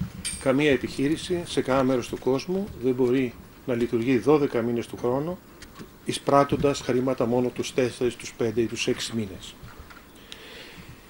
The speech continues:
Η υψηλή εποχικότητα έχει αντιμετωπιστεί για πολλά χρόνια ως εν-, ως ένα έλλειμμα στρατηγικής της πολιτείας και των αυτοδιοικητικών αρχών.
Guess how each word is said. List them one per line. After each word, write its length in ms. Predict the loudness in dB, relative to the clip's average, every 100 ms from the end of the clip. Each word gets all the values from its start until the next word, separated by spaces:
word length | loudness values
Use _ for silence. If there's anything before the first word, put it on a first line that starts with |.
| -20 -4
Η 80 | -4
υψηλή 320 | 0 6 8
εποχικότητα 640 | 8 6 0 8 8 10
έχει 340 | 4 4 2 2 -2
αντιμετωπιστεί 1000 | 0 4 2 2 -2 -4 2 6 6 2 -8 2 2 4 -2 -4 -12 2
για 120 | 2
πολλά 300 | 8 10 10
χρόνια 560 | 8 6 6 6 2 0
ως 200 | -4 2
εν-, 200 | 2 2 0
ως 260 | 0 0 0
ένα 200 | 2 6
έλλειμμα 400 | 6 8 4 2
στρατηγικής 720 | 4 4 6 4 2 2 2
της 180 | 2 2
πολιτείας 760 | 2 2 4 6 6 2 -6 -8
και 120 | -2
των 180 | 2 2
αυτοδιοικητικών 760 | 2 0 0 0 -4 0 4 4
αρχών. 340 | 4 2 2